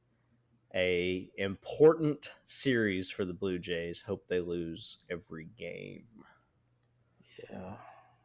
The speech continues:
Speaker 1: 'Cause I want the Mariners in the playoffs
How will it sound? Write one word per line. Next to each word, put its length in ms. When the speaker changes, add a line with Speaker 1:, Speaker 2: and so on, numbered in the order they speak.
Speaker 1:
'Cause 120
I 80
want 180
the 60
Mariners 640
in 320
the 80
playoffs 840